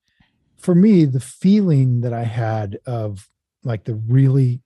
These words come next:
dead on investments that I was making, um, that, that turned out to be, you know,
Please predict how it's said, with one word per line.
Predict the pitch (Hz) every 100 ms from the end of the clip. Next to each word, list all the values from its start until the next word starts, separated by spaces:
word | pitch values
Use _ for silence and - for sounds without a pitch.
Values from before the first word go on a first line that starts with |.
| _ _ _ _ -
dead | 120 123
on | 123 120 113
investments | 107 117 117 131 113
that | 135
I | 113
was | 107 120
making, | 113 117 120 117 - _ _ _ _ _
um, | - 113 107 101 98 - _ _ _ _ _ 151
that, | 123 95 - _ _ -
that | 131 101 -
turned | 139 117
out | 107 107
to | 123
be, | 110 101
you | 104
know, | 104 98 95